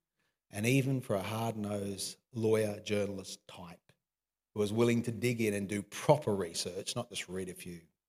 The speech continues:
articles on, the, on a, you know, on a website, but do proper research, also came to that conclusion.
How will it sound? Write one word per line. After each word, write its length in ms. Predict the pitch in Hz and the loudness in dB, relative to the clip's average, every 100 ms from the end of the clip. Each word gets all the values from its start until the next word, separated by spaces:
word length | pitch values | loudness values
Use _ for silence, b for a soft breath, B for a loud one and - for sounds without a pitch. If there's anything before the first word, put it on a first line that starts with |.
| - - | -20 -14
articles 480 | 92 90 87 80 | -14 -14 -16 -18
on, 80 | 82 | -20
the, 220 | 82 80 87 | _ -20 -20
on 60 | |
a, 260 | 85 85 - | -20 -20 -18
you 80 | 92 | -18
know, 60 | 85 87 _ _ 87 _ _ _ 92 | -18 -20 _ _ -20 _ _ _ -20
on 60 | |
a 120 | 87 | -14
website, 440 | 90 - - - _ _ _ | -12 -12 -16 -20 _ _ _
but 140 | - 95 | -12 -6
do 140 | 104 | -6
proper 360 | - - 107 95 | -2 -2 0 -2
research, 680 | 90 80 - - _ - - _ _ _ _ _ - | -6 -8 -12 -14 _ -20 -20 _ _ _ _ _ -6
also 420 | 104 90 - 85 - _ _ - | -6 -6 -10 -14 -18 _ _ -18
came 160 | 98 90 _ _ _ | -16 -18 _ _ _
to 80 | - | -14
that 200 | 82 - _ _ 82 - | -12 -12 _ _ _ -20
conclusion. 380 | 80 73 76 | -20 -18 -16